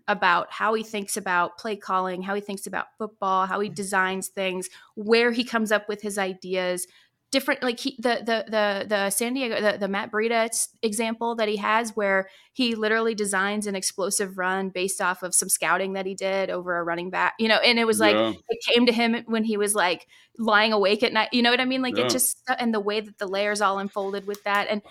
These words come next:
Speaker 1: for me, I was like, usually when you talk to first or second year or even, you know, fourth or fifth year head coaches, they're still finding their footing in, in how they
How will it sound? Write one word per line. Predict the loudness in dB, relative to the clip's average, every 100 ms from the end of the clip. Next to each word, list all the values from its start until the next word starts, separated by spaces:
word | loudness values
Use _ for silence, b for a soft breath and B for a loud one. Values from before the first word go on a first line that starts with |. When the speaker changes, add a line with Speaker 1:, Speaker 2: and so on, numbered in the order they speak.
| B
Speaker 1:
for | 2
me, | 4 4 4
I | 4
was | 2 0
like, | -2 -6 -10
usually | -6 -4 -2 -2
when | -2
you | -4
talk | -2 -2 -2
to | -8 -10
first | -6 -4 -2 -4
or | -6
second | -6 -8 -10
year | -6 -4
or | -4
even, | -4 -8 -10 -8
you | -8
know, | -8
fourth | -6 -8 -8
or | -10
fifth | -12 -8
year | -6
head | -6
coaches, | -6 -6 -4 -2 -2 -6 b b b b -4
they're | -2
still | 0 0 -2 -2
finding | -6 -4 -2 0 -2 -4
their | -6
footing | -8 -8 -6 -6 -6
in, | -8 -8
in | -12
how | -10 0 4 6 4 0 b b b _
they | 0 2 2